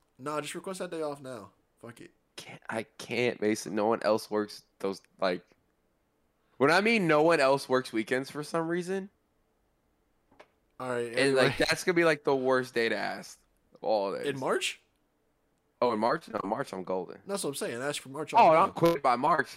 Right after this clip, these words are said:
Speaker 2: Fuck
Speaker 1: <laughs>
Speaker 2: them.
Speaker 1: Okay.
Speaker 2: I'm outta here.
Speaker 1: <laughs> All right, dope. Uh, anyway, happy holidays. Uh, if you don't celebrate Christmas and you celebrate Hanukkah or whatever else, happy holidays.
Speaker 2: Kwanzaa.
Speaker 1: Merry Christmas.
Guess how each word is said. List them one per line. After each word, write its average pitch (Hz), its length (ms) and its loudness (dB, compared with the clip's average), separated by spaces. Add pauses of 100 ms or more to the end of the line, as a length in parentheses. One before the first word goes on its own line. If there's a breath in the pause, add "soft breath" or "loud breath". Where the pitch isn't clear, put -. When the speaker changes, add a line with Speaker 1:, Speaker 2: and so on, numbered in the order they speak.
(120)
Speaker 2:
Fuck 170 260 6
Speaker 1:
<laughs> - 20 -4
Speaker 2:
them. 170 240 8
Speaker 1:
Okay. - 180 -8
Speaker 2:
I'm 139 140 0
outta 175 280 8
here. 131 300 4
Speaker 1:
<laughs> 220 400 0
All 156 80 6
right, 143 240 4
dope. 147 260 0 (320 loud breath)
Uh, 165 300 10
anyway, 185 380 8
happy 185 240 2
holidays. 180 640 2 (100)
Uh, 143 420 2
if 139 140 0
you 151 60 -4
don't 165 240 2
celebrate 156 360 0
Christmas 160 400 -6
and 143 60 -8
you 123 60 -6
celebrate 143 380 -2
Hanukkah 151 600 0
or 120 260 2
whatever 139 360 2
else, 143 400 0 (320)
happy 139 200 -10
holidays. 127 280 -4 (240)
Speaker 2:
Kwanzaa. 127 140 -12 (260)
Speaker 1:
Merry 131 280 -2
Christmas. 131 520 -6